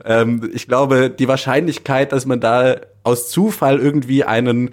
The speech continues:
ähm, Private Key findet, wo, was weiß ich, irgendwie ein bisschen was drauf liegt,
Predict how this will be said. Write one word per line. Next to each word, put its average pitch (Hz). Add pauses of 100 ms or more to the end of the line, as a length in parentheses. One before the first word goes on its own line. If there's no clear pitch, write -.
(320)
ähm, 110
Private 151
Key 151
findet, 147
wo, 131
was 131
weiß 139
ich, 151
irgendwie 143
ein 135
bisschen 151
was 131
drauf 151
liegt, 139